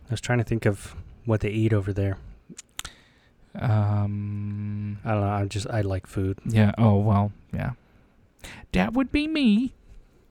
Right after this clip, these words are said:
Speaker 2: <laughs> So, uh,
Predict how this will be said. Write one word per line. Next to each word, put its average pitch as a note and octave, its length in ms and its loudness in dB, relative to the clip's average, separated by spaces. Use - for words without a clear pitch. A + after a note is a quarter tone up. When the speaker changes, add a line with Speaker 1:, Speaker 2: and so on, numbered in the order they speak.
Speaker 2:
<laughs> - 100 -4
So, G#2+ 460 6
uh, D#3 680 4